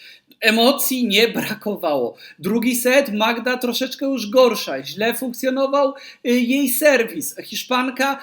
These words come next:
grała coraz lepiej, rozkręcała się z wymiany na wymianę i wygrała zasłużenie, ale w trzecim secie,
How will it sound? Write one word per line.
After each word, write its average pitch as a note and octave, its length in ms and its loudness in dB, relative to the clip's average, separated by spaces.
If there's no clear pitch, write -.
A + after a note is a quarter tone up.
grała A#3 520 2
coraz B3 580 0
lepiej, A#3 460 2
rozkręcała B3+ 840 0
się G3 140 -6
z - 80 -14
wymiany B3 400 -2
na A#3+ 140 -2
wymianę B3+ 540 -2
i B3+ 160 2
wygrała G#3 500 0
zasłużenie, B3+ 840 -4
ale G#3+ 220 -2
w - 80 -12
trzecim C4 500 -2
secie, G#3 340 -6